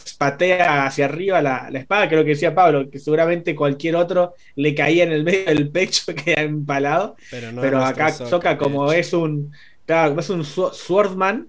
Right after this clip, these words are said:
Speaker 1: eh, ya, ya proclamado,
Speaker 2: Maestro
Speaker 1: eh,
Speaker 2: espada.
Speaker 1: tiene la maestría, claro, maestro de espada, <laughs> maestro, eh,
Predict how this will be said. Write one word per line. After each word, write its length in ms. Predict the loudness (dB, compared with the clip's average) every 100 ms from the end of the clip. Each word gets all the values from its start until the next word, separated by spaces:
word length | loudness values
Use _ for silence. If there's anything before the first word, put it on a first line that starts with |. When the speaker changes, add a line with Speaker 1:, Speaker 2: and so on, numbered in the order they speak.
| -14
Speaker 1:
eh, 560 | -6 -4 -4 -6 -10 -10
ya, 680 | -2 2 2 2 0 -4 -10 -6
ya 140 | -4
proclamado, 800 | -2 -2 0 0 2 2 0 -4 -10
Speaker 2:
Maestro 380 | -8 -8 -8
Speaker 1:
eh, 20 | -6
Speaker 2:
espada. 200 | -4 -2
Speaker 1:
tiene 180 | -2 0
la 120 | 0
maestría, 960 | 0 -2 -2 -2 -2 -4 -10 -16 -18 -20 -20 -20 -20 -4
claro, 360 | 0 2 0
maestro 300 | -2 -2 -2
de 60 | -2
espada, 500 | 0 0 2 -2 -6 -16 -10
<laughs> 240 | -8 -4
maestro, 320 | -4 -6 -6 -8 -6 -8 -10 -20 -16 -14 -14 -14 -18 -10
eh, 460 | -6 -6 -6 -12